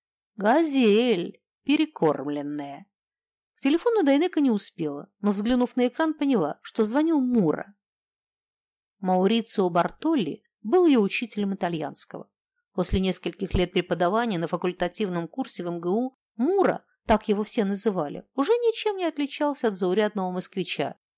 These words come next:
И только неугомонные стражи порядка в приступах неусыпной бдительности находили в его лице черты кавказской национальности.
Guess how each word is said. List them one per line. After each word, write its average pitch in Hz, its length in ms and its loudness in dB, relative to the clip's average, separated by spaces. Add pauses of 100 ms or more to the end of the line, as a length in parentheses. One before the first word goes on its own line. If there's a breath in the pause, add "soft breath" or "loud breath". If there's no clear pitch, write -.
(140)
И 156 80 -6
только 170 320 0
неугомонные 165 840 0
стражи 156 400 -2
порядка 180 560 -2
в - 80 -20
приступах 175 560 -4
неусыпной 269 640 -2
бдительности 190 920 -6
находили 180 480 0
в 185 60 -2
его 180 180 0
лице 185 800 -2
черты - 440 -2
кавказской - 600 -4
национальности. 131 1000 -8